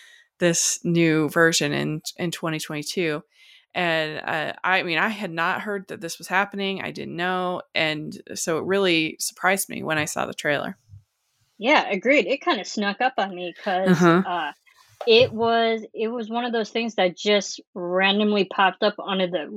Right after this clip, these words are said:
Speaker 2: recently released
Speaker 1: Uh-huh.
Speaker 2: when I was searching my H B O Max one day. And I was like, "What? There's a new one? How come no one told me?" There was n-,
Speaker 1: Yeah.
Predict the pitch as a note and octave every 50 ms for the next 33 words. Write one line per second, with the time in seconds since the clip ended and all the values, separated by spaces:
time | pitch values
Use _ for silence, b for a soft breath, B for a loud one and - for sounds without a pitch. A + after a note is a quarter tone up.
0 | G3+ F#3+ F#3+ F#3+ G3+ G#3 G3 - - A#3+ B3 A3 - C4 C4 C4+ C#4+ D4+ D4+ D4
1 | - _ - A3+ A#3+ A#3 A#3 A#3+ B3 C4+ C#4 - - - - - - G3+ - -
2 | - E3 F3 - - D#3+ D3+ D3 D#3 G3+ G3 G#3+ G#3+ G#3 G#3 G#3 - F#3+ G3 G3
3 | G3 G3 G3 F#3+ F#3 G3+ - G#3+ - - G3+ G3 - G#3+ G#3+ G3+ G3+ G3 G3 -
4 | G3+ G3 - - - G3+ G3 G3 G3 G3 G3 G3 G3+ F3 G3 G3 G3 G3+ G#3 -
5 | - A3+ A3 G#3+ G#3+ G#3+ A3 A3+ A3+ A#3 A#3+ B3 B3 - - A3+ G#3 G#3 G#3 G#3
6 | G3+ F3+ - F#3 F#3 F#3+ A#3 D#4 G4 A4+ - - - - - A#3+ A#3 B3 G#3 F#3
7 | F#3 F3+ F3+ F#3 G3 C4+ F#4 G#4 F#4+ A#3 F#3 F3 F3 E3+ F3 F#3 G3 G3+ - _
8 | _ _ _ _ _ _ - A3 A#3 C#4 - E4+ E4 E4 E4 E4 D#4 A#3+ - G#3
9 | G3 G#3+ B3+ D4+ E4 D4 B3+ D4 E4 F#4 E4 C#4+ C4 C4 C#4 C4 A3+ G#3 F#3+ F#3
10 | E3+ F#3 F3+ E3 E3+